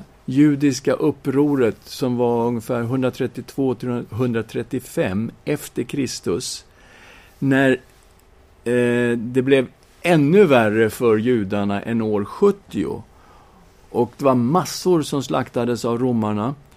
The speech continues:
och de förbjöds att bo i området. Så att judar fick inte längre bo där, eftersom de var så benägna till uppror och till att, eh,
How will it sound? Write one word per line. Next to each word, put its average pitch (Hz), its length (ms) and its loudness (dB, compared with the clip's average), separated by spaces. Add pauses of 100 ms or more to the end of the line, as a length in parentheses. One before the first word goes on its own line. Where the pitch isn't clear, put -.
(260)
och 127 180 -6
de 147 200 2
förbjöds 123 1160 -2
att - 240 -12
bo 120 720 -2 (520)
i 135 440 4
området. 123 1040 -2 (520)
Så - 200 -2
att 147 160 -2
judar 151 600 2
fick 143 280 -2
inte 160 280 0
längre 131 360 0
bo 160 380 2
där, 95 240 0
eftersom 123 600 -2
de 120 160 0
var 117 140 2
så 117 160 -2
benägna 113 680 0
till 113 380 0
uppror 117 640 0
och 101 160 -6
till 104 340 -4
att, - 360 -10
eh, 104 280 -4